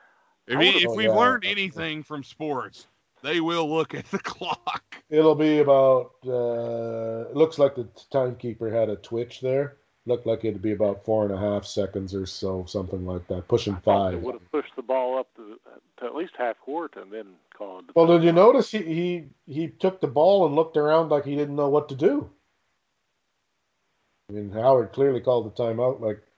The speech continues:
Speaker 3: right away, but it was almost like they weren't expecting him to miss, and they didn't really know what they wanted to do with it if he,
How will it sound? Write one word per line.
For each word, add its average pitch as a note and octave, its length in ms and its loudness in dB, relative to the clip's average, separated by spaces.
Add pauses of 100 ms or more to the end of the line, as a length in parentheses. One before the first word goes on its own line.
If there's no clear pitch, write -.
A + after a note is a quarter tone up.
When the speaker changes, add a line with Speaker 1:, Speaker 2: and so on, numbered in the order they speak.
Speaker 3:
right A#2 400 4
away, A2+ 400 2
but G#2+ 280 -8 (1200)
it B2+ 60 2
was C3 140 4
almost C#3 360 4
like C3 200 4
they C3 160 2
weren't C3 260 0
expecting C3+ 560 -2
him A#2+ 120 -4
to A2+ 60 -6
miss, D#3 520 -2
and G#2+ 160 -4
they A2 100 0
didn't A#2+ 240 -2
really A#2+ 220 4
know B2 120 4
what B2 140 4
they B2 100 4
wanted B2 280 2
to - 80 -16
do D#3+ 160 4
with A#3+ 160 -2
it A2+ 80 4
if A2+ 120 0
he, A#2 420 0